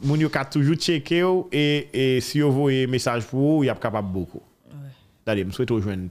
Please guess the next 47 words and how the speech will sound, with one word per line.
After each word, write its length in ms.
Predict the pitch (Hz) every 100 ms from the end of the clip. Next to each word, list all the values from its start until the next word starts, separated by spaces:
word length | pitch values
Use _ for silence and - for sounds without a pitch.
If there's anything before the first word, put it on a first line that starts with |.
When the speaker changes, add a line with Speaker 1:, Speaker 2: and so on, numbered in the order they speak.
| -
Speaker 1:
tout 200 | - 131
afish, 460 | 113 101 - 117 117 -
tout 120 | 123
pwogram, 540 | - 110 98 98 90
et 80 | 92
cetera. 460 | 85 95 92 107 107 - - _
De 80 | -
pou 80 | 101
ka 100 | 104
balanse 480 | 101 110 110 107 -
avec 320 | 95 92 90
lekòl 320 | 101 - 95 95
la 100 | 104 104
pou 180 | 92 80
al 140 | 82
jwe, 340 | 82 113 110 107
pou 160 | - 90
pote 320 | - 85 113
mesaj 400 | 110 - 107 107
sa 160 | 113 107
bay 220 | 107 104
timoun 320 | 107 107 104
yo, 160 | 110 107 - - -
pou 160 | 95 87
enspire 460 | - 95 87 107
timoun 400 | - 104 87 76
yo 60 | 71
tout. 80 | - _
Paske 200 | 87 98
jan 140 | 117 110
m 20 |
dou 160 | 104
la, 140 | 117 120 - - _ _ _ _ _ _ _ _ _ _ -
timoun 280 | 120 127 120
tankou 240 | 120 139
pa 80 | 120
t 80 | -
konn 160 | 113 107
wè 160 | 120
lòt 160 | 110 -
timoun 400 | 123 107 98 98
tankou 320 | 95 - 98
yo, 220 | 104 131 139 - _ _
ki 80 | -
ayisyen 560 | 107 110 107 - 127 113
nan 80 | 98
televizyon. 480 | 85 76 69 -